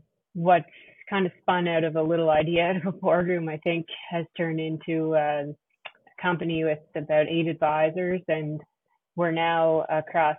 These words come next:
P E I, which we kind of consider our, our main hub, but we have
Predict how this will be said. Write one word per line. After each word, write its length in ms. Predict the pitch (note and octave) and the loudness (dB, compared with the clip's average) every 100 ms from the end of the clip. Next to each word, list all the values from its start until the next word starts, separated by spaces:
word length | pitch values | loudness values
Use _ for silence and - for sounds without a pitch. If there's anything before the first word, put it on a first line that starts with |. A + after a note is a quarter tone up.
| - | -4
P 240 | F#3 D#3+ E3 | -4 -2 0
E 40 | |
I, 240 | D#3+ D#3+ | 2 2
which 120 | D3+ - | 0 -4
we 80 | D#3 | -6
kind 200 | D#3+ D#3 | -6 -8
of 80 | D#3+ | -8
consider 420 | D#3+ E3 D#3+ D3+ | -6 -4 -2 -2
our, 440 | D3+ - E3 - | -2 -2 -6 -6
our 40 | D3+ | -4
main 240 | D#3+ D#3+ | -4 -4
hub, 320 | E3 E3 D#3 | 0 2 2
but 100 | - | -2
we 140 | D#3 D#3+ | -2 0
have 260 | D#3 D3+ | 2 0